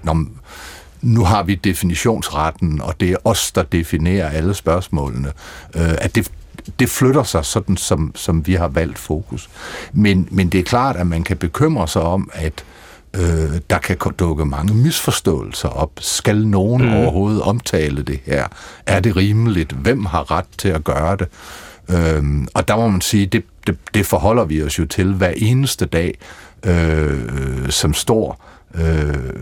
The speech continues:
Speaker 1: public service station, at, at vi udtaler os, øh, og formidler andres historie, andres fortællinger. Øh, og derfor, øh, er, er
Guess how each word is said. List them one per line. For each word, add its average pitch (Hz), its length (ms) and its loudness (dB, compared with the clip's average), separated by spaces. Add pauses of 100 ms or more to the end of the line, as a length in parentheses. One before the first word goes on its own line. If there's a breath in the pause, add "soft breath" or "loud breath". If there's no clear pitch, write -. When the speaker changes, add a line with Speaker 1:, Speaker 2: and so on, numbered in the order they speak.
(440)
Speaker 1:
public 85 320 0
service 101 340 2
station, 73 540 -2 (400 loud breath)
at, - 380 -2
at 82 120 0 (140)
vi 95 180 4
udtaler 92 600 2
os, 76 480 -2 (120)
øh, 90 60 2 (280)
og - 140 0
formidler 90 640 2 (320 loud breath)
andres 107 480 0
historie, 90 760 0
andres 101 400 0
fortællinger. 78 720 -2 (380 loud breath)
Øh, 76 640 0
og - 200 -2
derfor, 92 400 2 (500 loud breath)
øh, 85 400 -2
er, 82 120 0 (200)
er 87 120 -2